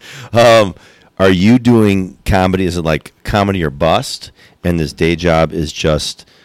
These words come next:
like, something you're doing to, like, survive and pay bills, or is, is it, like, you have this career and you're following this path, and comedy is a hobby plus? I mean, it's a hobby plus for all. Like,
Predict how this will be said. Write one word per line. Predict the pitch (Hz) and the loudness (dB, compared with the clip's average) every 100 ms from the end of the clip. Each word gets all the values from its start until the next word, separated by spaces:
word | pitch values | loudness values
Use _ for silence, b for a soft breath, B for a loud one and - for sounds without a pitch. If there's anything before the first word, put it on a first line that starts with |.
| b | b
like, | 80 80 | -12 -8
something | 92 78 | -6 -6
you're | 85 | -8
doing | 71 85 80 78 | -6 -4 -6 -8
to, | 78 | -10
like, | 73 - | -12 -10
survive | 78 80 80 | -6 -4 -4
and | 76 | -4
pay | 78 | -6
bills, | 71 82 95 113 - - | -4 -2 0 -2 -6 -4
or | 104 127 104 82 76 78 b b b b | 2 4 6 4 2 -2 b b b b
is, | 85 82 82 | -8 -6 -6
is | 85 85 | -8 -6
it, | 87 | -6
like, | 78 78 | -6 -6
you | 87 | -4
have | 92 85 | -4 -4
this | 85 | -6
career | - 80 90 92 98 | -8 -4 -2 0 0
and | 95 87 | -2 -8
you're | 78 | -10
following | 73 - 85 85 82 | -10 -8 -6 -6 -8
this | 78 | -6
path, | - 90 92 98 - b b b b | -4 -2 -2 -4 -8 b b b b
and | 82 82 80 76 76 | -8 -6 -6 -8 -12
comedy | - 82 82 82 85 | -8 -6 -6 -10 -10
is | 80 80 | -12 -8
a | 80 73 - _ _ | -8 -8 -12 _ _
hobby | - 87 82 | -8 -6 -6
plus? | - - 87 76 - - | -10 -4 -4 -4 -8 -10
I | |
mean, | 117 110 | -8 -6
it's | 104 | -4
a | 117 | -2
hobby | 139 110 | -2 -2
plus | - 101 | -2 -4
for | - | -4
all. | 82 80 80 - | -4 -4 -4 -6
Like, | 82 | -6